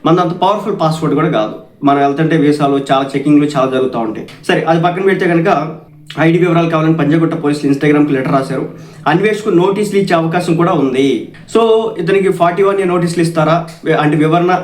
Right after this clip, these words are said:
విచారణకి సంబంధించి రమ్మని వివరణ అడిగి వదిలేస్తారా? లేదంటే కనుక ఇతని మీద పెట్టినటువంటి సెక్షన్ల ప్రకారం ఇతనికి జైలు జీవితం పడిద్దా? అంటే మరీ లైఫ్ లాంటి చ-, జ-, జీవితాలు పడకపోవచ్చు. ఎందుకంటే లైఫ్ ఎప్పుడు పడుతుంది?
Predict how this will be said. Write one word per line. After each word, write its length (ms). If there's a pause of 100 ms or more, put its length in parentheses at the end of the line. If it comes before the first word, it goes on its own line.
విచారణకి 440
సంబంధించి 520
రమ్మని 480
వివరణ 340
అడిగి 460 (300)
వదిలేస్తారా? 760
లేదంటే 320
కనుక 180
ఇతని 220
మీద 140
పెట్టినటువంటి 380
సెక్షన్ల 320
ప్రకారం 520
ఇతనికి 300
జైలు 260
జీవితం 320
పడిద్దా? 340 (400)
అంటే 160
మరీ 280
లైఫ్ 340
లాంటి 220
చ-, 400
జ-, 160
జీవితాలు 340
పడకపోవచ్చు. 460
ఎందుకంటే 260
లైఫ్ 280
ఎప్పుడు 180
పడుతుంది? 480